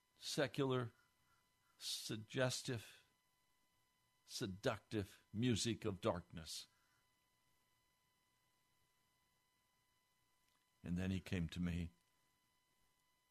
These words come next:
when I got back, and he said, "Pastor, I've repented."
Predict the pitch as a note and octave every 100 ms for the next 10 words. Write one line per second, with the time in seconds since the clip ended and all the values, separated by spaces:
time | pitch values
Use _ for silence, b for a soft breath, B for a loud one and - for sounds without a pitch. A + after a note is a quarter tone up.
0 | _ D2+ F2 F#2 F#2 G2 - D#2+ D#2 E2
1 | F2+ E2+ D#2 - E2 - _ _ - _
2 | _ - - D#2+ - F2+ D#2+ E2 D#2+ -
3 | F2+ C#2+ -